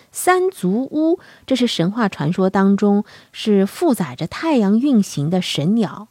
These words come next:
它也是太阳的象征。太阳带来温暖，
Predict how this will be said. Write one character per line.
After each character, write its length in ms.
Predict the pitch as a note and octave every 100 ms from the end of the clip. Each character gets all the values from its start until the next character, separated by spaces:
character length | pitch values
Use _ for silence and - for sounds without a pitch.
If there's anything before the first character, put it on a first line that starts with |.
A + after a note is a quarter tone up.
| _
它 220 | - C#4+
也 240 | G#3+ D3+
是 160 | B2 E3+
太 260 | - G#3+ F3+
阳 240 | C#3+ C3
的 100 | C3+
象 360 | - D3+ B2+ B2
征。 240 | C#3+ C3 - _ _ _ _ _
太 260 | - D4 F3
阳 200 | C#3 F#3+ _ _
带 140 | F3
来 120 | D3 C3+
温 280 | F3 G3+
暖， 220 | F#3+ C#3+